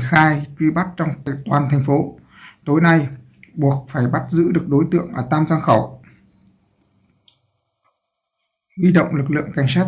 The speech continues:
toàn thành phố đi bắt một đôi vợ chồng, có đao to búa lớn quá không? Còn chưa biết họ phạm tội nghiêm trọng mức nào mà. Tống Tinh lắc đầu không đồng ý.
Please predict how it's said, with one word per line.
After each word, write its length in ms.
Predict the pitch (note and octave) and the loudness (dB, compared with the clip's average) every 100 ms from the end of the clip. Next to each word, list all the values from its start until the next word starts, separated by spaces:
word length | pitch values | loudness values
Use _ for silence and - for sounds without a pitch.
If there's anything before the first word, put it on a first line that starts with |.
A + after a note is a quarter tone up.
| F3+ | 0
toàn 200 | D3 C#3+ | -2 0
thành 120 | C3+ | 0
phố 240 | - C#3+ | 2 2
đi 120 | E3 | 2
bắt 200 | E3+ G3+ | 0 2
một 160 | G3+ C#3 | 2 2
đôi 180 | D#3+ F#3+ | 2 2
vợ 140 | F#3+ - | 2 -2
chồng, 260 | D#3 C#3+ B2+ - - - _ | -4 -4 -4 -8 -18 -20 _
có 100 | F3 | -4
đao 280 | G3+ F#3+ F#3+ | 0 0 0
to 180 | F#3+ F#3+ | 2 4
búa 180 | E3+ G3+ | 4 4
lớn 300 | F#3 G3 A3+ | 6 6 4
quá 160 | F3 | 2
không? 340 | G3 G3+ F#3+ - - _ _ _ _ _ _ _ _ _ | 2 0 0 -2 -12 _ _ _ _ _ _ _ _ _
Còn 180 | - C#3 C3 | -4 -2 2
chưa 180 | F#3 | 4
biết 220 | F#3+ A#3+ D4 - | 6 4 -2 -6
họ 140 | F3 - | -6 -4
phạm 200 | F3 F3 | -4 -2
tội 160 | F3+ E3+ | -4 2
nghiêm 300 | F3 G3 F#3+ | 4 4 4
trọng 220 | - G3+ | 2 2
mức 140 | A3+ | 2
nào 240 | G#3 E3 E3 | 4 6 6
mà. 280 | E3 F3 F3+ - _ _ _ _ _ - | 4 2 0 -14 _ _ _ _ _ -8
Tống 260 | C#3 - | -4 -2
Tinh 220 | F#3 F3 | 2 4
lắc 140 | F#3 - | 4 0
đầu 220 | D#3 C#3 | -2 -2
không 240 | - F3+ | 0 2
đồng 180 | E3+ C#3+ | 4 4
ý. 260 | C#3 F3 | 2 0